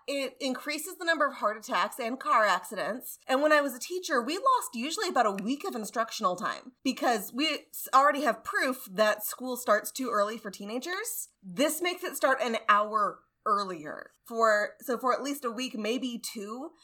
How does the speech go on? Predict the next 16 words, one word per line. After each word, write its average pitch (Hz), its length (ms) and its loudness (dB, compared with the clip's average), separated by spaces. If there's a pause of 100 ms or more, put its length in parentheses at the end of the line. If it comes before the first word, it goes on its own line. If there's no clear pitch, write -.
(240)
even 302 320 0
my 269 160 6
best 214 460 0
students, 220 480 -6
my 208 200 4
best, 214 600 2
I 208 80 4
mean 196 360 -4
the, 190 180 -8 (520)
I 214 100 2
mean 214 120 -2
that 202 160 0
in 202 160 -2
the 190 140 0
traditional 185 800 -6
sense, 190 640 -6